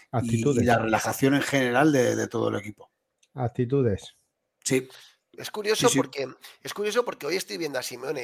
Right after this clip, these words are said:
Speaker 3: Eh, eh, joder, es que Simeone, la verdad, es, es curioso. Hoy le estoy viendo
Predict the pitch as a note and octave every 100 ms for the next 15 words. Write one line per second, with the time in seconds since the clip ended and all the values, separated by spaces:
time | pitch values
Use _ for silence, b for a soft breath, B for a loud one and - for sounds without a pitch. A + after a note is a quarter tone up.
0 | - C3 - - - D3+ G#3+ B2+ - G#3
1 | - B2 C#3 F#3 E3+ F#3 - - - -
2 | D#3+ B2+ A#2 G#2+ B - G#3+ G#3 G#3 E3+
3 | A#3+ D4 F4 E4+ _